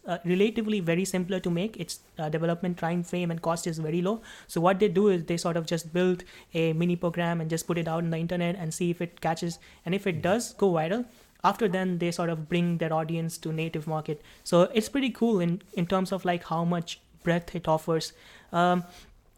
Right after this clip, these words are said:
also, uh, about, about the, as a foreigner, bro, uh,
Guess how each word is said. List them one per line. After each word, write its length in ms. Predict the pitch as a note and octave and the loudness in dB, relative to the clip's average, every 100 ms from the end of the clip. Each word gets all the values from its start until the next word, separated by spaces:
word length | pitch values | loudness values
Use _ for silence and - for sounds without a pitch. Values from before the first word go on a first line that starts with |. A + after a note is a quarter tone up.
| - - - | -20 -20 4
also, 380 | G3+ A#3 D4 A#3 | 4 6 4 4
uh, 420 | G3 G3 G3 G3 - - - | 6 6 6 2 -8 -16 -2
about, 440 | F3+ G3+ G3+ G3+ - | 4 8 8 6 -2
about 260 | F#3 G#3 F#3+ | 4 4 4
the, 160 | F#3+ E3+ - - - | 2 2 -2 -2 0
as 160 | G3+ A#3+ | 4 4
a 80 | B3+ | 4
foreigner, 420 | F#3+ A3 A#3+ F3 | 4 6 6 4
bro, 280 | D#3+ D#3 - - | 4 2 -2 -2
uh, 260 | E3+ D#3+ | 2 2